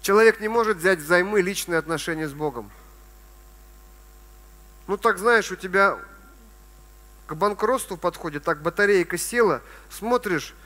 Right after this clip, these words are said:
знаешь, у Андрея столько отношений с Богом, подхожу, «Андрей, дай мне, пожалуйста,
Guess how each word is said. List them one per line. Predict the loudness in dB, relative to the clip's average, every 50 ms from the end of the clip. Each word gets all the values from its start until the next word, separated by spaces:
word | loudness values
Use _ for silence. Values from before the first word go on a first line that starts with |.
| -20 -12 -4
знаешь, | 0 0 0 0 -2 -4
у | -2 0
Андрея | 0 0 0 0 2 2 2 2 2
столько | -2 -6 -2 0 0 0 0 0 0 0
отношений | 0 0 -2 -2 -2 -2 -2 -2 -2 -4
с | -6 -6
Богом, | -4 -4 -4 -4 -4 -8
подхожу, | -8 -8 -6 -4 -4 -4 -4 -2 -4
«Андрей, | -4 -2 -2 -4 -2
дай | 2 4 4 4
мне, | 4 0 -4 -2
пожалуйста, | -2 -2 0 0 -2 -2 -2 -6 -6 -8 -8 -8